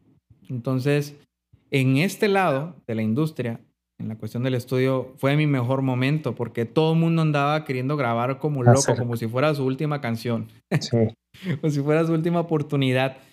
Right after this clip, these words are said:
Speaker 1: Entonces digo, "Pues bueno, voy, voy a, voy a aprovechar. Voy a aprovechar para, para agarrarme de esto".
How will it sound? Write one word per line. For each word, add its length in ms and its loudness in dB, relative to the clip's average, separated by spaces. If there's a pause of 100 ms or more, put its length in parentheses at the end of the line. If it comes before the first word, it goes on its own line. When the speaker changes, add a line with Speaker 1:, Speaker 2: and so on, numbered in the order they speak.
(380)
Speaker 1:
Entonces 400 2
digo, 180 2
"Pues 140 0
bueno, 260 2
voy, 140 0
voy 180 0
a, 260 2
voy 220 -4
a 60 0
aprovechar. 640 -4 (720)
Voy 100 -4
a 40 -2
aprovechar 560 -4
para, 400 -2
para 240 -4
agarrarme 800 0
de 180 2
esto". 380 -6